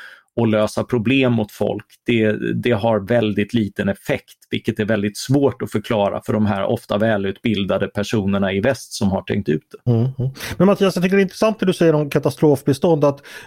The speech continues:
Speaker 2: biståndet kan ju på så sätt fungera som en, en försäkring mot det som är oförsäkringsbart
Speaker 1: Mm.
Speaker 2: i de aktuella samhällena. Att, eh, det kan vara samhällen då som,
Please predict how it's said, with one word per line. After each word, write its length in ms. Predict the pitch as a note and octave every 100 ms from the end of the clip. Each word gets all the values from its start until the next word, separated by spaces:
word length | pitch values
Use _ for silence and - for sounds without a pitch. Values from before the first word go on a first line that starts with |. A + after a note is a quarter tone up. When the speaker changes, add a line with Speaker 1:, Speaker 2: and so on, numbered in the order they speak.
| -
Speaker 2:
biståndet 480 | E3 D#3 - G3 G3+
kan 160 | F#3 F3+
ju 160 | E3+ D#3+ - - D#3+
på 120 | -
så 200 | - A3
sätt 160 | G#3 E3
fungera 320 | D#3 C#3+ C3+
som 160 | C3 C3
en, 200 | C3 B2+ - - - _ -
en 100 | D3+
försäkring 640 | D#3+ - F#3+ G3 - D3+
mot 240 | C3+ B2+ -
det 120 | C3
som 120 | B2+
är 100 | D3
oförsäkringsbart 1120 | D#3+ C3+ C3 C#3 C3+ A#2+ C3 F3 C3 - - -
Speaker 1:
Mm. 140 | B2+
Speaker 2:
i 160 | C3+ B2+
de 120 | C3
aktuella 340 | B2 C#3 B2
samhällena. 500 | A#2 C#3 C#3 E3 A#2
Att, 180 | A2+ A#2
eh, 220 | C#3 B2+ B2 - - -
det 60 |
kan 100 | C#3
vara 80 | C#3+
samhällen 380 | C3 D3 C3+ C3+
då 200 | B2 A#2+
som, 240 | C3 B2